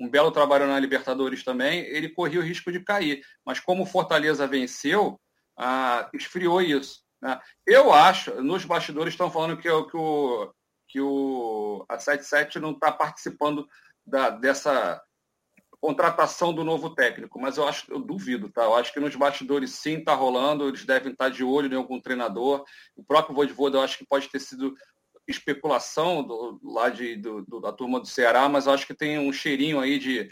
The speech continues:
de, de sete sete sete por trás também, porque assim, não é possível.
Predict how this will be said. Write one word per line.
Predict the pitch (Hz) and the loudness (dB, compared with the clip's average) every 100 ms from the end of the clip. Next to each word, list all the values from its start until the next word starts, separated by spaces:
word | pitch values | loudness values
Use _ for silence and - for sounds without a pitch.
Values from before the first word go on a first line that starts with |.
| - - - _ | -16 -20 -20 _
de, | 123 101 123 127 117 | -20 -12 -6 -6 -6
de | 110 | -10
sete | - 143 135 | 2 4 4
sete | - 135 135 | 4 2 2
sete | - 127 123 - | 0 2 0 -6
por | 135 | -8
trás | - 127 139 135 | 0 2 2 2
também, | 123 120 147 | -2 0 -2
porque | 139 139 - 127 | -2 -8 -4 -6
assim, | - 127 | -4 -8
não | 117 135 | -4 -4
é | |
possível. | 139 - 147 131 107 | -4 -8 -2 -2 -2